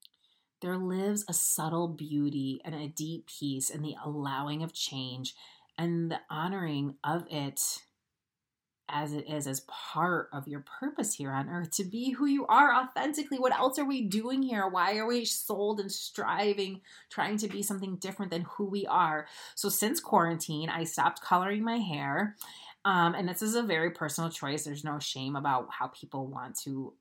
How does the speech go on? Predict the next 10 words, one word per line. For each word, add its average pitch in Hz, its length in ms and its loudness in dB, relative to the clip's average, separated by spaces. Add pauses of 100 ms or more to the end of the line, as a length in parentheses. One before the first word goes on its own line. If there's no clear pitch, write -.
(120)
you 151 140 -6
know, 127 220 -8 (400)
do 151 560 0 (140)
their 143 220 -6
rituals 135 560 -2
and 139 180 -2
feel 139 220 -2
beautiful 135 520 -2
and 131 160 -6
everything. 139 540 -6